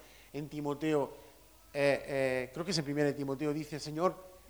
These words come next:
eh, de los cuales yo soy el primero"? El primer pecador, Pablo, es que no ha habido más pecadores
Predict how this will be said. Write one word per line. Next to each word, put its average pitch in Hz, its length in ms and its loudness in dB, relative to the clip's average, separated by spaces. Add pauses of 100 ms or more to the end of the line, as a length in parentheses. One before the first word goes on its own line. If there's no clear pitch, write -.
(240)
eh, 143 400 -8
de 160 100 6
los 156 140 4
cuales 202 380 8
yo 196 100 4
soy 170 220 2
el 151 100 8
primero"? 147 420 2
El 135 120 -2
primer 156 360 2
pecador, 180 440 2
Pablo, 214 420 6 (460)
es - 80 -8
que 196 100 2
no 196 80 6
ha - 20 8
habido 214 260 4
más 190 160 8
pecadores 190 680 6